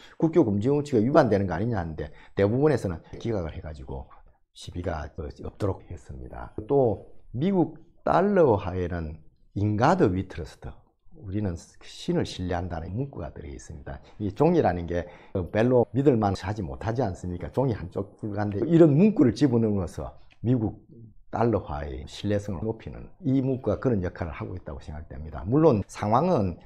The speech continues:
미국 달러와 막 찍어내므로써 가치를 하락시키는, 그럼에도 불구하고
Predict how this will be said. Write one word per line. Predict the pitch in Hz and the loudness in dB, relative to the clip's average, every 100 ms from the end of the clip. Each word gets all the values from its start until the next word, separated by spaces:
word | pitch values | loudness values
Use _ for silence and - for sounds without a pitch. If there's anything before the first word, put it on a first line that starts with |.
| - | -8
미국 | 107 120 - | 0 0 0
달러와 | - 135 107 | 0 2 2
막 | 76 - | 0 -4
찍어내므로써 | - 139 113 82 92 98 - 69 - | -4 0 0 0 -2 -4 -6 -10 -10
가치를 | - - 104 101 | -12 -4 -6 -6
하락시키는, | - - 113 - - 107 85 | -6 -2 -2 -4 -6 -4 -4
그럼에도 | - 123 110 - | -4 -2 -4 -4
불구하고 | 117 120 131 139 123 | -4 -4 -4 -4 -6